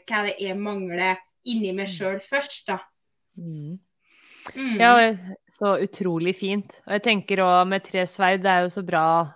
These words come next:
Speaker 2: og riktig det du sier, at det er mange som tenker at nå blir det brudd, eller nå er det et eller annet. Men det handler jo om den healing-prosessen, ikke sant?
Speaker 1: Mm.
Speaker 2: Så det er
Speaker 1: Det,
Speaker 2: veldig
Speaker 1: det føler jeg jo at det er nå, den healing-prosessen. Det er veldig mange nå som må, eh,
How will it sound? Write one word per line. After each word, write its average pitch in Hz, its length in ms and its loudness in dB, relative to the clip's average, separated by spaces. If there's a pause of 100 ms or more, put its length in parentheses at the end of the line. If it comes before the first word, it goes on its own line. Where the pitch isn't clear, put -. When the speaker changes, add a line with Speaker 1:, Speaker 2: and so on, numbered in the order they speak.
(140)
Speaker 2:
og 190 120 -2
riktig 175 360 -8
det 160 140 -4
du 175 80 -4
sier, 208 460 2
at 185 140 -4
det 196 80 0
er 196 140 2
mange 180 320 -4
som 190 120 -12
tenker 175 240 -6
at 170 80 -6
nå 170 260 -2
blir 160 160 -6
det 170 100 -2
brudd, 160 280 -8
eller 180 180 2
nå 170 160 0 (160)
er 156 60 -4
det 175 80 -2
et - 180 -8
eller 180 120 -8
annet. - 80 -12
Men 202 100 -4
det 208 80 -2
handler 220 280 -4
jo 214 100 -2
om 208 60 -4
den 202 120 -4
healing-prosessen, 196 960 -4
ikke 240 180 -4
sant? 254 220 -4 (160)
Speaker 1:
Mm. 202 360 -12 (720)
Speaker 2:
Så 226 220 -10
det 202 100 0
er 208 480 2
Speaker 1:
Det, 220 320 4
Speaker 2:
veldig 214 220 0
Speaker 1:
det 220 180 0
føler 247 260 2
jeg 202 100 2
jo 190 140 -2
at 190 180 -8
det 202 80 2
er 190 280 4
nå, 185 260 -2
den 190 180 -4
healing-prosessen. 180 880 -4
Det 196 100 2
er 175 140 4
veldig 240 240 2
mange 214 260 0
nå 180 200 -2
som 202 220 -6
må, 175 300 0 (380)
eh, 208 200 2